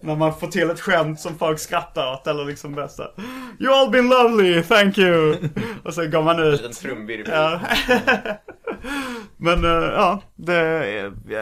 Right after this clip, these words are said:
Speaker 1: vi måste, vi, vi kanske, vi kan dryga ut det lite. Det har inte kommit upp, vi har kommit upp i femtiosex komma, femtiosex och en halv minut av det här. Mm, frågan är om vi ska, om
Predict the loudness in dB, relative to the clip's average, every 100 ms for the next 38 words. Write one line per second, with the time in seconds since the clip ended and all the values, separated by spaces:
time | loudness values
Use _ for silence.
0 | -6 -6 -4 -4 -6 -6 -6 -6 -10 -8
1 | -4 -4 -4 -4 -2 -2 -4 -6 -6 -4
2 | -2 0 -2 -4 -4 -4 -4 -4 -6 -10
3 | -6 -4 -4 -4 -6 -6 -4 -6 -10 -8
4 | -6 -6 -6 -8 -8 -8 -6 -4 -4 -6
5 | -10 -10 -8 -10 -10 -12 -14 -10 -8 -8
6 | -10 -4 -2 -2 -6 -8 -8 -8 -10 -8
7 | -6 -4 -6 -8 -6 -6 -8 -12 -20 -20
8 | -8 -6 -6 -6 -4 -4 -8 -16 -20 -20
9 | _ -4 -4 -4 -8 -4 0 2 0 0
10 | -4 -4 -2 0 0 -2 -4 -8 -8 -8
11 | -8